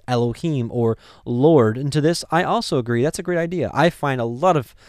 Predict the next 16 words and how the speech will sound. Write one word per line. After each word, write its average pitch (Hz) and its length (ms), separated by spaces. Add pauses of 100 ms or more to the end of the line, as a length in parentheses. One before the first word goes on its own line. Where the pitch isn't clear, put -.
(220)
blessing 135 580 (360)
in 117 420 (240)
calling 175 320
upon 143 220
his 120 160
name, 117 200
singing 196 520
to - 180
his 117 160
name, 113 400 (400)
praying 208 460
to 131 100
him 120 220
in 117 80
his 113 100
name, 127 480